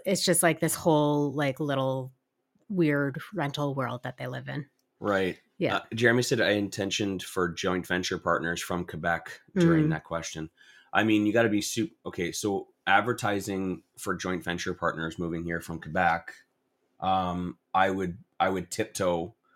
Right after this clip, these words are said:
Speaker 2: around the regulations for how you advertise to joint venture partners. Um, they would have to be accredited investors, um, by definition.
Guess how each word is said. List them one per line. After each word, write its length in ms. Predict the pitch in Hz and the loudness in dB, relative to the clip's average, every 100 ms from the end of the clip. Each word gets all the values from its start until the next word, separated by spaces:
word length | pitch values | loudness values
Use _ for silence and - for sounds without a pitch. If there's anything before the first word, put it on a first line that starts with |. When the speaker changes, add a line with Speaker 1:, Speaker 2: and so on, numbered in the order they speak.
| _ _ _ | _ _ _
Speaker 2:
around 640 | 87 87 85 82 80 82 - _ _ _ _ - | -2 0 0 -2 -4 -8 -12 _ _ _ _ -20
the 440 | 87 90 87 82 - | -10 -6 -4 -6 -4
regulations 760 | 90 80 80 87 - 85 82 | -4 -2 -4 -2 -4 -4 -8
for 240 | - 82 | -4 -4
how 240 | 78 85 85 | 0 0 2
you 200 | 85 85 | 0 0
advertise 580 | 85 85 90 82 82 - | 0 0 -6 -6 -8 -8
to 60 | |
joint 200 | - 80 | -8 -6
venture 240 | 92 90 87 | -4 -6 -6
partners. 500 | 76 82 90 - - _ _ _ _ - | -6 -6 -8 -10 -14 _ _ _ _ -8
Um, 280 | 82 78 | -4 -4
they 100 | 78 | 0
would 140 | 85 87 | 0 4
have 160 | 82 - | 2 2
to 60 | |
be 140 | 95 90 | -2 -2
accredited 500 | - 87 85 85 82 | -2 -4 -2 -2 -2
investors, 680 | 82 78 - 107 123 - - _ _ _ _ _ _ _ _ - _ | -2 -2 -2 -2 -2 -6 -12 _ _ _ _ _ _ _ _ -20 _
um, 260 | 87 82 80 | -4 -4 0
by 140 | 82 | 0
definition. 580 | 85 80 82 82 120 | 0 -4 -4 -2 -2